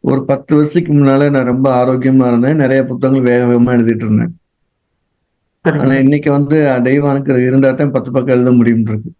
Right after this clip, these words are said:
Speaker 1: அப்ப தெய்வத்தால் ஆகாதன்னா, தெய்வம் முடியலனா கூட முயற்சி பண்றதுக்காவது தெய்வ அனுக்கிரகம் இருக்கணும்னு அர்த்தம்.
Speaker 2: புரியுதுங்க.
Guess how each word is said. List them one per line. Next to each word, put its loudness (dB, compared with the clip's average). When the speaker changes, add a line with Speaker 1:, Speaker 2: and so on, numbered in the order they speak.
Speaker 1:
அப்ப -2
தெய்வத்தால் 0
ஆகாதன்னா, 0
தெய்வம் 2
முடியலனா 2
கூட 0
முயற்சி 0
பண்றதுக்காவது 0
தெய்வ 0
அனுக்கிரகம் 0
இருக்கணும்னு 0
அர்த்தம். -8
Speaker 2:
புரியுதுங்க. 2